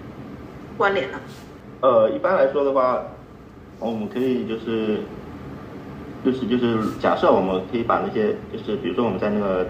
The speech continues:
Speaker 2: 通达信里面可以把铜和上证的一些，<clears throat> 就是可以叠加，叠加来看的话，我们其实可以发现就是上证和铜的，就是它那个关联性非常的高，基本上，基本上是可以保持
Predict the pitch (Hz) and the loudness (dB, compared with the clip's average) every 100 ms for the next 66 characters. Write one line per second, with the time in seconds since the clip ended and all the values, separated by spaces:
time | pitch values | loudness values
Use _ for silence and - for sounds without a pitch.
0 | - 120 - 113 98 87 113 110 92 95 | -2 -2 0 0 0 -2 0 2 2 0
1 | - - - - - - 95 110 101 - | -6 -10 -10 -12 -8 -2 0 4 2 2
2 | - 117 107 104 95 - - - 98 92 | 0 0 4 2 2 -2 -6 -2 -2 -2
3 | - - - - 127 110 - - - - | -6 -12 -6 -2 0 -2 -4 -12 -14 -14
4 | - - - - 101 120 110 92 92 113 | -12 -10 -6 0 0 2 0 4 4 4
5 | 123 - 87 92 117 107 - 120 98 92 | 4 2 0 2 4 4 2 -2 2 0
6 | - - - - - - - - - - | 0 -10 -14 -14 -16 -14 -14 -14 -14 -6
7 | 208 202 - 110 107 117 101 101 113 107 | -2 -2 -2 -6 -4 -2 2 4 4 2
8 | 110 107 101 - - - - - - - | 2 2 2 0 -8 -12 -14 -14 -14 -14
9 | - - - 127 120 117 104 98 98 - | -10 -4 2 4 4 6 6 6 4 0
10 | - - - - - - 107 110 110 - | -12 -14 -14 -14 -14 -4 -2 4 4 2
11 | - 113 104 95 107 107 104 101 92 85 | -2 -6 -4 -4 -2 0 2 4 6 6
12 | 90 - - - 135 113 117 107 139 131 | 2 -2 -10 0 2 2 0 0 0 0
13 | 95 92 95 110 - 135 123 101 - 135 | -2 2 2 2 -4 0 0 0 0 2
14 | - 101 98 98 - 80 | 2 0 -2 -2 2 2